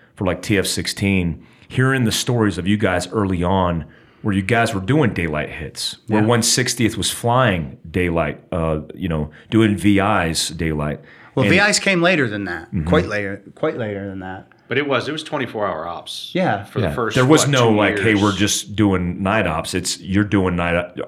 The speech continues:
Speaker 1: ops whenever it's advantageous.
Speaker 2: When the target was ready to be prosecuted, right?
Speaker 1: Yeah. W-, were you guys learning hard lessons? Did you have any instances of hard lessons learned?
Speaker 2: Yeah. Um, I guess the first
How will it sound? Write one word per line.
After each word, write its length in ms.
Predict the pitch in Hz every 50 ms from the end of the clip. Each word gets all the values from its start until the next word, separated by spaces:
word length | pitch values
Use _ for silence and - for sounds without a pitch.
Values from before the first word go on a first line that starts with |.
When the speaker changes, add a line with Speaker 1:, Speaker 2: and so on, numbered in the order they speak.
| -
Speaker 1:
ops 360 | 87 98 98 - - - - -
whenever 420 | 87 87 87 90 85 87 87 80
it's 160 | 78 76 - -
advantageous. 360 | - 87 85 78 78 113 123
Speaker 2:
When 140 | 135 123 120
the 80 | 120 117
target 420 | - - 123 117 110 113 107 104
was 720 | 104 104 104 104 104 101 101 101 98 98 - - - - - _ _ _ _ _
ready 220 | 117 110 104 107
to 80 | 98 98
be 280 | 104 104 101 95 101 98
prosecuted, 680 | 98 - - - 143 - - - - - - - - - _ -
right? 100 | - 85
Speaker 1:
Yeah. 200 | 82 78 71 - - - - - _ _ _
W-, 240 | 95 90 101 101 - 95
were 80 | 107 104
you 120 | 104 101 90
guys 400 | 107 104 107 104 95 - 80 76
learning 240 | 95 101 104 104 98
hard 260 | 85 104 98 92 85 80
lessons? 360 | 90 95 - - 113 101 90
Did 120 | 90 82
you 60 | 87 78
have 160 | 92 95 87
any 120 | 87 87 -
instances 640 | - 92 95 - 107 90 - - 104 98 87 98
of 80 | 90 82
hard 180 | 107 95 95 92
lessons 340 | 95 95 - - 98 -
learned? 120 | 120 135 143
Speaker 2:
Yeah. 340 | 143 135 117 104 110 110 107 107
Um, 640 | - 131 120 120 113 113 113 110 107 107 101 - - - - - _ _ -
I 80 | 123 123
guess 220 | 165 175 170 -
the 80 | 143 123
first 480 | - - - 160 170 165 - - -